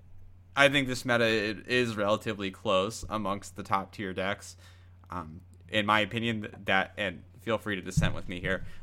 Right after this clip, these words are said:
that top tier, and I wouldn't fault you for playing any of them, would be Zacian variants, be a combo in A D P,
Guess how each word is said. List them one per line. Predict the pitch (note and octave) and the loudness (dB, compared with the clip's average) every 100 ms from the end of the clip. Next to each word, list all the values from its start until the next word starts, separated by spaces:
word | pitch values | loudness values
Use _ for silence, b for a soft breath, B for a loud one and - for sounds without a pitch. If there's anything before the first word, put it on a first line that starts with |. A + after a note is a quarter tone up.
| B - A2 | B -8 2
that | G#2 G#2+ | 2 2
top | B2 A2 - | 2 2 2
tier, | A#2 A#2 B2+ | -2 0 2
and | A2 G2+ | 2 0
I | |
wouldn't | G2 G#2+ F#2+ | 0 -2 0
fault | G#2+ G#2+ - | 2 2 0
you | A2 | -8
for | G2+ | -8
playing | F#2+ G2 F#2 | -6 -6 -4
any | F#2+ G#2 | -4 -4
of | A2 | -4
them, | A#2 A#2 C3 b b b - | -2 -2 -4 b b b -6
would | G#2 | -4
be | G#2+ G#2 | -2 0
Zacian | A#2 B2+ - C3 | 4 4 4 -2
variants, | A#2 A#2 A#2 A2+ A2+ - - | 0 0 0 -2 -6 -12 -6
be | F#2+ | -4
a | |
combo | F2+ G#2+ G#2 G#2 | -2 0 0 0
in | F#2 | 0
A | F#2 | -2
D | F#2+ | -4
P, | C#3 C3+ | -4 -4